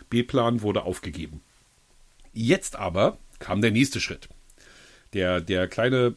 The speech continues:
oh, ich, ich, ich möchte mal Hobby-Hitler sagen, also der, der, der Führer der, der Bürgerinitiative, der, der, freu-, <laughs> der freundliche Herr von um die Ecke, ähm, der hatte mal wieder in den Gemeindevertretungsunterlagen nachgelesen und hatte gesehen, oh,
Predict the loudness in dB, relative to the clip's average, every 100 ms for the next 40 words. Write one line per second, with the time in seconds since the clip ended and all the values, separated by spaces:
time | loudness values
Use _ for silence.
0 | -6 -16 -16 -18 -18 -16 -16 -16 -18 -20
1 | -20 -16 -14 -8 -6 -4 -4 -4 -6 -6
2 | -8 -8 -8 -6 -4 -4 -6 -12 -8 -2
3 | -2 -2 -8 -4 -2 0 -2 2 4 6
4 | 4 -2 -12 -4 -2 0 0 2 2 0
5 | -2 -2 0 2 0 -4 -18 -16 0 0
6 | 2 -2 2 4 4 4 -2 0 -2 0
7 | 2 2 2 0 2 0 0 -2 0 0
8 | 0 0 -2 -6 -20 -8 0 4 6 6
9 | 4 0 -4 0 2 2 2 4 4 4
10 | 4 4 4 4 4 2 -2 -4 -4 -4
11 | -4 -4 -4 -4 -6 -6 -4 -2 -2 -2
12 | -4 -20 -20 -20 -14 -6 -2 -2 -2 0
13 | 0 0 4 6 6